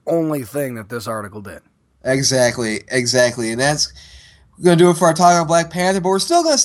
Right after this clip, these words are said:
Speaker 2: keep it in the Marvel realm, James, and we all know Secret Wars, uh, was relaunched right around the beginning of summer, and, uh, well, apparently it was supposed to be over in October, but it's not gonna be ending until twenty sixteen.
Speaker 1: And that makes you go,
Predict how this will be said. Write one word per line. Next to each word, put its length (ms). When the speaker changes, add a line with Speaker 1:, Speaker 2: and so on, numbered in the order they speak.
Speaker 2:
keep 260
it 200
in 200
the 80
Marvel 340
realm, 300
James, 480
and 220
we 80
all 160
know 160
Secret 360
Wars, 540
uh, 220
was 120
relaunched 640
right 240
around 160
the 60
beginning 280
of 60
summer, 500
and, 340
uh, 460
well, 180
apparently 520
it 280
was 100
supposed 220
to 80
be 40
over 220
in 60
October, 720
but 80
it's 100
not 100
gonna 120
be 160
ending 260
until 260
twenty 560
sixteen. 1040
Speaker 1:
And 160
that 120
makes 200
you 100
go, 300